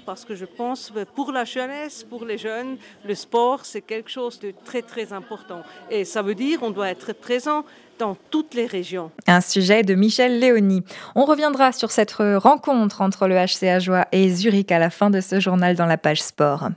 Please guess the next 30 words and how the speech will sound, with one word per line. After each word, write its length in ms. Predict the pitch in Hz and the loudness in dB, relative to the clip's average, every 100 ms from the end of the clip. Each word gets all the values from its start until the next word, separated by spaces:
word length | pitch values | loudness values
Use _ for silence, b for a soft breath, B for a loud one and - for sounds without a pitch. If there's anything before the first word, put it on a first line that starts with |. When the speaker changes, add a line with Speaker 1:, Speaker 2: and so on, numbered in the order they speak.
| - B B B B | -10 B B B B
Speaker 2:
Les 160 | 233 | 6
amateurs 460 | 254 247 247 262 262 | 6 4 4 2 2
de 80 | 226 | 2
randonnée 560 | 220 247 240 240 254 - | 2 2 2 2 0 2
à 100 | 208 | 0
cheval 760 | 190 - 247 226 226 220 202 - | 2 2 4 6 6 6 2 2
ont 140 | 220 | 2
rendez-vous 400 | 196 202 196 180 | 4 2 2 0
ce 160 | 202 185 | -2 0
samedi 400 | - 185 185 190 | 2 2 4 2
à 40 | |
Seigne-Légier. 840 | 170 - 247 226 202 190 170 180 196 B B B - | 2 4 6 6 4 2 2 4 2 B B B 0
La 80 | 180 | 2
dix-neuvième 560 | 208 220 214 196 202 | 4 4 4 4 2
édition 420 | 196 180 - 220 | 2 -2 -2 2
du 100 | 196 | 2
Franche 440 | 185 - 254 262 - | 0 0 0 2 0
Equitrail 840 | 254 269 254 - - 269 247 196 180 | 0 -2 -6 -8 0 2 4 4 2
se 140 | 214 | 2
déroule 340 | 202 208 262 208 | 2 2 2 2
depuis 380 | 208 - 233 | 0 -2 -6
tôt 200 | 220 311 | 0 0
ce 200 | 320 - | 0 0
matin 440 | 269 220 208 185 226 | 2 2 2 0 2
dans 160 | 202 185 | 2 4
l'est 400 | 175 196 - 170 | 4 2 0 -2
des 160 | 151 | -2
Franches-Montagnes 1000 | 151 - 233 - 208 202 - 190 220 240 - | -4 0 2 2 0 0 2 2 2 0 0
avec 340 | 185 165 165 | 0 0 0
la 220 | 170 156 | 2 2